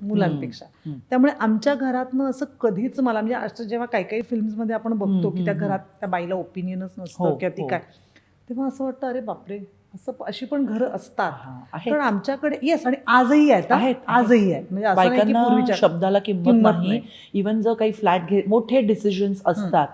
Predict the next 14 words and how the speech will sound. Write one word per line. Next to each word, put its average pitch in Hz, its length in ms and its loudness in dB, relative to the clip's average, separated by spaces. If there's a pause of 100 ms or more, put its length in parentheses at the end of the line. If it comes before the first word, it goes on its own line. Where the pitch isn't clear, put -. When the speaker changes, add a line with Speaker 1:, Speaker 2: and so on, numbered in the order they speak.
(160)
Speaker 1:
हम्म. 151 180 -10
Speaker 2:
तेव्हा 220 160 0
बायकांना 220 1000 0
अग-, 165 220 0 (220)
अक्षरशः 220 500 0
ग्रँटेड 196 500 2
घेतात, 202 360 0
बायकांचं 185 420 2
ओपिनियन, 233 640 2 (200)
अ, 160 340 4
लक्षात 170 380 0 (100)
घेत 190 240 -2
नाहीत 175 320 -4
किंवा 208 300 4